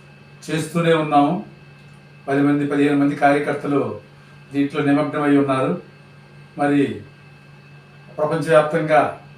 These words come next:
ఈ వార్త రమారమి అన్ని కుటుంబాలకు చేరింది. దీంట్లో భాగంగా మేము ఒక మూడు మాసాల క్రితం రాజాం,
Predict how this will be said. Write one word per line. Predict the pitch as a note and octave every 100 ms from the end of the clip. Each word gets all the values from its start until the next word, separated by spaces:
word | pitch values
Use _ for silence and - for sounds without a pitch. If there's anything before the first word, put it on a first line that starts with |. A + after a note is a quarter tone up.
| - - - -
ఈ | D#3
వార్త | C#3 C#3 - - - - - - - - - - -
రమారమి | C#3+ D#3 F#3+ E3 D#3 C#3+
అన్ని | C#3 D3+
కుటుంబాలకు | D3+ D3+ D3+ D3+ C#3+ C#3+
చేరింది. | - D3 C#3+ C#3 F#3+ - - - - - - - - - - - - -
దీంట్లో | C#3+ D#3 E3+ E3+
భాగంగా | D3+ D#3+ E3 D#3+ E3 - - - - - - - - - -
మేము | D3 D3+ D3+ C#3
ఒక | -
మూడు | C#3+ C#3+ E3+
మాసాల | D#3+ D#3+ E3 D#3 C#3
క్రితం | C#3 C#3+ F3+ D#3 A2 G2 - - - - - - - -
రాజాం, | C#3+ E3 F3+ E3+ -